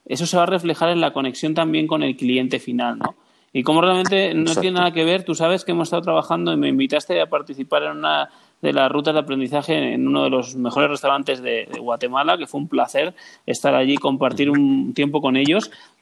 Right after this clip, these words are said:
Speaker 1: Y, y la verdad que eso es algo que hablamos que es diferencial. Cuando tienes un trato humano al otro lado,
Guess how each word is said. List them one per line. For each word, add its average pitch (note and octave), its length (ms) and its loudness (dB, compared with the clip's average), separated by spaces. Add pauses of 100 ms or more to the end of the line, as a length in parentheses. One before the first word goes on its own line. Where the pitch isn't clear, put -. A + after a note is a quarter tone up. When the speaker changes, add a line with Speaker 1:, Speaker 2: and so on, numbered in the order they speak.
Speaker 1:
Y, D#3 320 2
y C#3+ 40 4
la D3+ 140 4
verdad D3 300 2
que F3 360 0
eso C#3+ 120 -4
es F#3 40 0
algo G3 180 -2
que D3 320 0
hablamos D3+ 300 0
que F3+ 80 -4
es F3 60 -2
diferencial. C3+ 640 -2
Cuando B2 220 -10
tienes C#3+ 180 -6
un E3 120 -2
trato E3+ 360 -2
humano D#3 520 -2 (280)
al C3 160 2
otro D#3 180 2
lado, D3 340 2